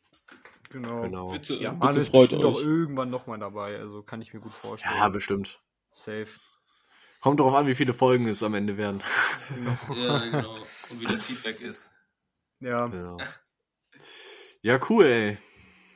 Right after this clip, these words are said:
Speaker 2: Dann würde ich
Speaker 1: Ja.
Speaker 2: sagen, äh, bis zur nächsten Folge, ne?
Speaker 1: Super, ehrlich.
Speaker 2: Und dann hören wir uns.
Speaker 1: Ja, haut
Speaker 3: Ja.
Speaker 1: rein, Leute, ne? Macht's gut, schöne Woche euch und, ähm,
Speaker 2: Genießt
Speaker 1: seid
Speaker 2: die
Speaker 1: an-,
Speaker 2: Sonne.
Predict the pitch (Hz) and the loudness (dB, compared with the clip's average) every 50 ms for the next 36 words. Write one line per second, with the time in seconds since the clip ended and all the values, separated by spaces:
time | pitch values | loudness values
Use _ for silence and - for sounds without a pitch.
0 | _ _ _ _ _ _ _ _ _ _ _ _ _ _ _ _ _ _ - - | _ _ _ _ _ _ _ _ _ _ _ _ _ _ _ _ _ _ -14 -14
1 | - - - - - - - _ - 104 98 110 120 127 127 127 - 135 131 135 | -14 -18 -20 -20 -20 -20 -16 _ -10 -6 0 2 2 2 2 2 2 6 6 6
2 | 139 143 151 160 165 156 78 104 127 120 120 120 117 - 135 127 - 123 117 117 | 6 6 4 0 -4 -4 0 2 2 2 2 2 0 -2 -4 -4 -2 -2 -2 -2
3 | 127 127 - - 139 - - 160 170 185 196 196 160 113 117 160 254 311 - _ | -2 -2 -4 -8 -8 -2 0 2 2 2 2 0 -2 -2 -4 -6 -6 -10 -14 _
4 | _ _ _ _ 160 127 120 139 175 196 - - 120 107 104 - - 131 156 175 | _ _ _ _ -20 -18 -16 -16 -16 -14 -10 -8 -8 -8 -8 -10 -10 -8 -6 -6
5 | 185 143 104 101 98 101 - - - - _ _ _ _ _ _ _ _ _ _ | -6 -6 -6 -8 -10 -12 -16 -18 -20 -20 _ _ _ _ _ _ _ _ _ _
6 | _ _ _ _ _ - _ _ 90 92 95 101 104 - - - - 104 101 113 | _ _ _ _ _ -20 _ _ -12 -10 -10 -10 -10 -10 -10 -4 -2 -2 0 2
7 | 113 117 117 101 90 87 90 92 - - - _ _ _ _ _ _ _ _ _ | 0 0 0 0 -2 -2 -2 -6 -8 -12 -12 _ _ _ _ _ _ _ _ _
8 | _ _ _ _ _ - 151 175 170 143 117 135 147 147 135 127 160 185 190 180 | _ _ _ _ _ -2 4 4 4 6 6 4 2 2 4 4 6 6 6 6
9 | 165 147 135 123 - 123 123 151 180 202 233 220 - _ _ _ _ - 139 160 | 6 4 4 2 -2 -2 0 2 2 2 0 -2 -6 _ _ _ _ -2 -2 -2
10 | 156 - - - 185 196 208 208 202 - - - - _ - - 175 175 170 156 | 0 -2 -4 -2 0 0 0 0 -2 -4 -10 -14 -16 _ -4 -2 0 0 4 6
11 | 180 196 185 - 196 185 185 185 196 196 180 - - 190 170 170 160 - 151 147 | 6 6 6 6 6 8 8 8 8 6 4 2 0 0 0 0 -2 -2 0 0
12 | 151 151 147 147 147 143 143 139 135 123 - _ _ _ _ _ _ _ _ _ | 2 2 2 2 2 0 0 -4 -6 -8 -10 _ _ _ _ _ _ _ _ _
13 | _ - 117 120 131 143 - 123 117 107 127 120 - 117 101 92 | _ -2 2 2 4 4 4 2 4 4 4 4 4 2 -2 -4